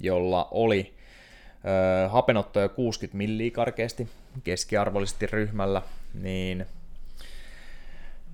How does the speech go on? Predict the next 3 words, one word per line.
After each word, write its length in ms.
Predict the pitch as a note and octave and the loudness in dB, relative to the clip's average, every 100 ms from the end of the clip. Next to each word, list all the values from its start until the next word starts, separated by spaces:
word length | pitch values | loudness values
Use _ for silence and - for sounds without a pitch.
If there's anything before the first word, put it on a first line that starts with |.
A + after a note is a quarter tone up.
| - - - - - | -10 -10 -8 -6 2
<clears throat> 380 | E3+ D3 B2 A#2+ | 4 6 4 6
nää 340 | D3 D3 C#3+ C3 - - - - - - - - | 8 10 8 4 -8 -14 -14 -14 -14 -16 -20 6
parans 640 | E3 F3+ E3+ C3 - - | 10 10 8 4 0 -4